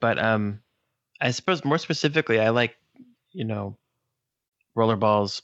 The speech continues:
ballpoints, and, um, gel pens as opposed to fiber tips and felt pens, and of course fountain pens. I like the rolling action. And, um,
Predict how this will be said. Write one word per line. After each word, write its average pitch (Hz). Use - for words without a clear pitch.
ballpoints, 104
and, 98
um, 92
gel 104
pens 107
as -
opposed 104
to 101
fiber 101
tips -
and 95
felt -
pens, 98
and 110
of 101
course 98
fountain 92
pens. 90
I 107
like 110
the 98
rolling 107
action. 95
And, 110
um, 101